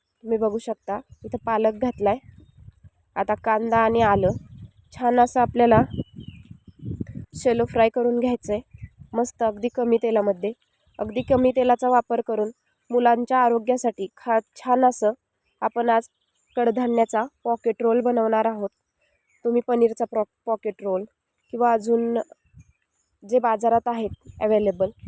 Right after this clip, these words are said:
ते खाल्ले असतील, पण हा घरचा पॉकेट रोल मुलं खाल्ल्यावर अगदी खुश होऊन जातील. तुम्ही बघू शकता आता हे छान असं आपल्याला अगदी कमी तेलामध्ये शॅलो फ्राय करून घ्यायचं आहे. बेसिकच घरचे मसाले घ्यायचे आहेत, हळद, मीठ आणि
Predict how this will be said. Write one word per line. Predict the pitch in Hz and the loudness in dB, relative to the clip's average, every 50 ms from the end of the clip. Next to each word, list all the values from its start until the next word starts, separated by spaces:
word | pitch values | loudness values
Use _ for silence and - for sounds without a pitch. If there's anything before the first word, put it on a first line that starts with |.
| - - - - - | -16 -12 -10 -10 -6
ते | - - 233 - | -6 -6 -6 -2
खाल्ले | - 262 247 226 226 226 | 0 0 2 4 4 4
असतील, | 233 247 - - _ 196 196 240 - _ _ _ _ - _ _ _ - | 2 2 0 -6 _ -8 -8 -8 -10 _ _ _ _ -20 _ _ _ -6
पण | - 233 | -6 -4
हा | 240 240 226 226 233 254 - _ _ _ _ _ _ _ 214 | -2 -2 -2 -2 -2 -6 -10 _ _ _ _ _ _ _ -4
घरचा | 233 262 254 - - 233 226 | -2 -2 -2 -2 -4 -6 -4
पॉकेट | - 240 226 - 247 220 240 | -4 -4 -4 -4 -6 -4 -2
रोल | 233 233 240 | -2 0 0
मुलं | 240 233 226 233 233 | 0 0 -2 -2 -4
खाल्ल्यावर | - 254 247 226 208 196 196 202 - - | -2 0 0 2 2 2 0 -2 -4 -6
अगदी | 214 208 202 214 226 196 247 247 - | -10 -10 -8 -10 -6 -6 -6 -8 -6
खुश | - 262 262 240 - - | -4 -4 -4 -4 -4 -4
होऊन | 269 247 226 220 | -4 -2 -2 -2
जातील. | 202 202 - - 196 220 - _ _ _ _ _ _ _ _ _ _ _ _ _ _ _ _ - | -2 -2 -2 -4 -8 -14 -14 _ _ _ _ _ _ _ _ _ _ _ _ _ _ _ _ -6
तुम्ही | 220 233 240 | -2 -2 0
बघू | 226 233 214 208 247 | 0 0 -2 -2 -4
शकता | - 262 226 - _ - 202 214 285 320 _ _ _ _ _ _ | -6 -8 -10 -10 _ -10 -8 -8 -8 -12 _ _ _ _ _ _
आता | - 214 - 254 | -12 -8 -2 -2
हे | 240 240 247 - | 0 0 -2 -4
छान | - 262 262 254 254 | -6 -2 0 0 2
असं | 254 262 - 247 | 0 0 0 -4
आपल्याला | 226 - - 233 226 220 233 294 - _ _ _ _ _ _ _ _ _ _ _ _ _ | -4 -2 0 0 0 0 0 -4 -8 _ _ _ _ _ _ _ _ _ _ _ _ _
अगदी | - 233 220 214 220 285 285 | -14 -12 -12 -6 -6 -6 -2
कमी | - 294 269 269 294 277 | 0 0 0 0 -2 -2
तेलामध्ये | 294 277 262 247 233 233 226 208 190 233 285 | 0 0 0 0 0 -2 -4 -2 -2 -4 -4
शॅलो | - - 277 254 247 | -2 -2 -2 -2 -2
फ्राय | 254 - 254 233 240 | -2 0 0 0 0
करून | - 247 240 247 247 | 0 -2 -2 -2 0
घ्यायचं | 247 262 254 214 - - 196 | -2 -2 -4 -4 -4 -6 -8
आहे. | 247 - _ _ _ _ _ _ _ _ _ - | -8 -8 _ _ _ _ _ _ _ _ _ -2
बेसिकच | 208 233 254 - - - 269 - - 269 240 254 | 2 2 2 2 0 -4 -6 -4 -4 -4 -2 0
घरचे | 262 269 247 - - 247 | 0 0 0 0 -2 -2
मसाले | 247 247 247 - 247 226 226 233 | -2 -2 -2 -2 -2 0 0 0
घ्यायचे | 226 247 240 214 - - | 0 -2 -4 -4 -6 -8
आहेत, | 202 - _ - | -10 -12 _ -4
हळद, | 226 214 233 240 233 233 | 0 0 2 0 0 -2
मीठ | 240 240 240 240 - - | -2 -2 -2 -4 -4 -4
आणि | 233 220 214 208 | -4 -2 -2 -4